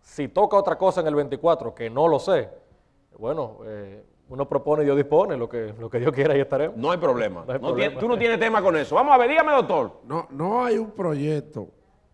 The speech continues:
Speaker 3: en mente así, yo soñando, en el que no sean penalizados, no, no seamos sometidos a la justicia los ciudadanos cuando abimbemos un atracador. Te voy a explicar.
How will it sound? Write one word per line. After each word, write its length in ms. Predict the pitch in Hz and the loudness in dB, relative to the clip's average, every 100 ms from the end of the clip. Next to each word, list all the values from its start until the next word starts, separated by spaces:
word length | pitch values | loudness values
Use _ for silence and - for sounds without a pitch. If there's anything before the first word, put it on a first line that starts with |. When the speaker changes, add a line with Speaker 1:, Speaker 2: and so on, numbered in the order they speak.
| _ | _
Speaker 3:
en 260 | 107 131 127 | -12 -12 -10
mente 420 | 127 147 131 120 | -8 -8 -8 -12
así, 560 | 110 104 135 135 113 - _ _ | -12 -12 -8 -8 -8 -14 _ _
yo 200 | 147 196 | -6 -6
soñando, 680 | 196 190 170 196 190 135 117 _ _ _ _ _ _ - | -6 -8 -6 -8 -8 -10 -16 _ _ _ _ _ _ -12
en 220 | 143 165 | -10 -8
el 200 | 175 170 | -8 -8
que 160 | 175 170 | -8 -8
no 200 | 196 214 | -6 -6
sean 600 | - 190 196 185 180 170 | -6 -6 -4 -6 -10 -10
penalizados, 960 | 160 151 151 139 117 139 151 143 139 139 _ _ _ _ | -8 -6 -8 -8 -8 -6 -4 -4 -6 -10 _ _ _ _
no, 240 | 123 131 | -12 -12
no 220 | 123 139 156 | -10 -10 -8
seamos 440 | 156 147 151 143 | -8 -8 -8 -8
sometidos 440 | 139 131 120 147 | -8 -10 -8 -6
a 20 | 143 | -6
la 100 | 135 | -6
justicia 680 | 127 - 135 127 127 110 - _ _ - | -8 -8 -10 -8 -10 -12 -16 _ _ -8
los 220 | 139 143 | -6 -4
ciudadanos 480 | 151 139 143 170 160 | -4 -4 -4 -6 -6
cuando 340 | 147 139 139 | -6 -6 -6
abimbemos 560 | 135 143 127 143 160 156 | -6 -8 -8 -8 -6 -8
un 60 | |
atracador. 680 | 143 139 139 139 120 104 87 - | -10 -8 -8 -8 -8 -8 -10 -10
Te 100 | 160 | -6
voy 200 | 175 185 | -4 -4
a 40 | 151 | -6
explicar. 480 | - 95 - 73 | -10 -16 -16 -20